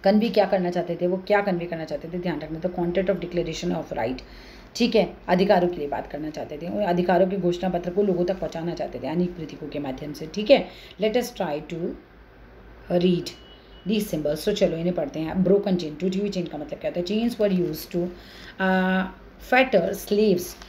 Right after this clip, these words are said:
अब जो चेनें होती हैं दासों को बांधने के लिए, है ना, चेनों का प्रयोग होता है।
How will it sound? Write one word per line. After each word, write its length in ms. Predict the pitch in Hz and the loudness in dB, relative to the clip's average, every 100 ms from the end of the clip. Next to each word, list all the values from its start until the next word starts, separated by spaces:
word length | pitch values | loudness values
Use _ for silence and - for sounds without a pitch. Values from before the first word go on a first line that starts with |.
| - - | -20 -4
अब 100 | 175 | 0
जो 100 | 180 | 0
चेनें 400 | 233 208 196 208 | 2 0 2 2
होती 240 | 190 - 156 | 2 -2 -2
हैं 100 | 156 | -2
दासों 280 | 160 - | 0 2
को 100 | 208 | 4
बांधने 460 | 190 165 165 180 220 | 4 4 2 2 2
के 140 | - | -2
लिए, 240 | 143 147 156 - | -4 -6 -6 0
है 60 | |
ना, 220 | 240 349 - - - | 2 2 -2 -10 -4
चेनों 220 | 190 190 | 2 4
का 100 | 185 | 6
प्रयोग 280 | 208 190 190 | 2 2 2
होता 220 | 185 185 | 4 2
है। 280 | 190 180 - | 2 -2 -12